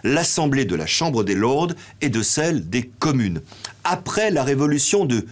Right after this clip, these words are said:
Juillet, on appelle désormais en France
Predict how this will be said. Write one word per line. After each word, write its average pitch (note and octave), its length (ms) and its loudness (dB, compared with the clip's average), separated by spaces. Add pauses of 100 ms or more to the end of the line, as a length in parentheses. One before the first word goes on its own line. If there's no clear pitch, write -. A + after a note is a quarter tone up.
Juillet, B2+ 580 0 (360)
on D#3 120 2
appelle C#3+ 320 0
désormais C#3 540 0 (240)
en C3 140 0
France A#2 500 -2